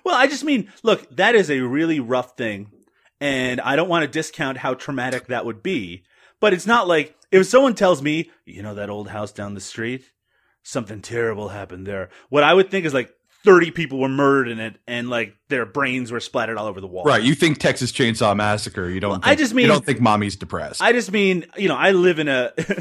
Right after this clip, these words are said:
Speaker 1: <laughs> I live in a, a city with a shitty economy. So people kill
Speaker 2: <laughs>
Speaker 1: themselves all the time. And
Speaker 2: Yeah.
Speaker 1: you don't just condemn their <laughs> houses and close them down.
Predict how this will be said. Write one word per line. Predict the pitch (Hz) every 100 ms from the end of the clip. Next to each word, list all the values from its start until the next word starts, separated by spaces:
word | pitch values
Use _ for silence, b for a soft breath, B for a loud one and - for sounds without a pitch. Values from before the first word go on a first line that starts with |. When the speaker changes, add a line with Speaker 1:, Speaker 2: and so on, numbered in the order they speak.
| 156 -
Speaker 1:
<laughs> | - _ - - -
I | 196
live | 233
in | 202
a, | 165 143
a | 120
city | - 143
with | 143 127
a |
shitty | - - - 190 156 143
economy. | - 139 135 113 - B
So | - 185
people | - 165
kill | 185
Speaker 2:
<laughs> | 165
Speaker 1:
themselves | 165 151 131
all | 127
the | 123
time. | - 127 139 151 _ B B
And | 117
Speaker 2:
Yeah. | 98
Speaker 1:
you |
don't | 208 196
just | 175
condemn | - 175 151 151
their | 135
<laughs> | 131
houses | 143 - 196 190 151
and | 147
close | 175 151
them | 131 113
down. | 127 101 85